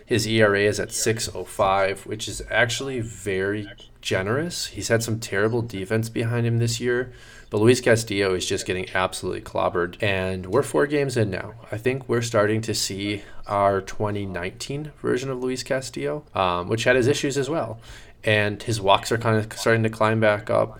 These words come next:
His changeup is still there. I'm honestly thinking right now,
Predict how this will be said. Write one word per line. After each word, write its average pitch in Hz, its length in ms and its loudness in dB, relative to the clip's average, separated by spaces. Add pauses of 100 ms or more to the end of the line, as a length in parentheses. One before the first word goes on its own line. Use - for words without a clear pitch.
His - 220 -6
changeup 110 480 -2
is 95 100 -4
still 90 320 -2
there. 113 480 4 (180)
I'm 113 160 4
honestly 113 600 4
thinking 110 420 0
right 101 220 -4
now, 98 320 -2